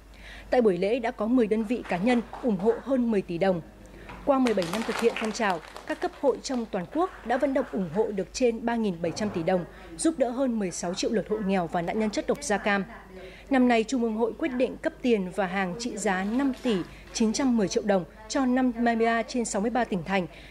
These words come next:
để triển khai các hoạt động trao tặng quà nhân dịp Tết Nguyên đán, đồng thời ủng hộ hàng trăm triệu đồng bào dành tặng các cán bộ, chiến sĩ hải quan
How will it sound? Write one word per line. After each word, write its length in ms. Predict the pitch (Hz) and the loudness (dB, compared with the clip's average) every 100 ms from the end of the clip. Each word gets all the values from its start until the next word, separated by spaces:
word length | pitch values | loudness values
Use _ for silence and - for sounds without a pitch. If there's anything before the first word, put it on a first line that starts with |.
| - | 0
để 120 | 233 | 0
triển 240 | 208 196 | 2 -4
khai 200 | - 254 | -2 -2
các 160 | 233 285 | -2 -4
hoạt 180 | 233 202 | -4 -2
động 140 | - - | -4 -2
trao 160 | - 226 | -4 -2
tặng 180 | 220 - | -4 -4
quà 220 | 208 185 175 220 | -2 0 -2 0
nhân 200 | 208 220 | 2 2
dịp 120 | 196 | 0
Tết 100 | 269 | 2
Nguyên 160 | 262 214 | 4 4
đán, 240 | 180 170 294 - - - - | 2 0 -4 -6 -18 -16 2
đồng 180 | 254 233 | 2 4
thời 140 | 240 | 2
ủng 220 | 226 196 190 | 0 0 0
hộ 100 | 240 170 | 0 0
hàng 200 | 208 190 | -2 0
trăm 160 | 262 | 0
triệu 160 | 247 285 | 0 0
đồng 200 | 196 175 | 0 0
bào 260 | 185 170 165 | 0 0 -2
dành 220 | 208 175 - | -2 -2 -2
tặng 120 | - | -6
các 80 | 139 139 | -6 -2
cán 180 | 185 190 | 0 4
bộ, 220 | 226 165 160 | 4 4 -4
chiến 160 | 202 185 254 | -2 -2 -2
sĩ 80 | |
hải 180 | 269 - - | -2 -2 0
quan 200 | 220 | 0